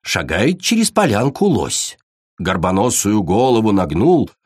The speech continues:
будто высматривает чего-то. Бородой чуть не по земле метёт. «Дедушка лось!» кричит зайчонок. «Это не ты здесь копыто потерял?»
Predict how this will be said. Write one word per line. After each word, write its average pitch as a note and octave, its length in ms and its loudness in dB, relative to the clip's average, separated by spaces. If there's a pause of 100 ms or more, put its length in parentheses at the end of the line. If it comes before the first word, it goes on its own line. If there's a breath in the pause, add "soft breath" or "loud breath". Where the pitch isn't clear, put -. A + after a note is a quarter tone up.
будто D3+ 360 2
высматривает A#2+ 1000 0
чего-то. A2 500 -2 (300)
Бородой A2 560 2
чуть - 360 -4
не F3+ 140 2
по A3+ 160 0
земле A#3+ 380 2
метёт. A2 400 -2 (400)
«Дедушка B3+ 540 0
лось!» C#4+ 420 2 (160)
кричит B2+ 360 0
зайчонок. B2 520 -2 (240)
«Это F#3+ 220 2
не A3+ 120 2
ты C4 200 2
здесь B3 260 2
копыто C#4 440 2
потерял?» F#3+ 480 0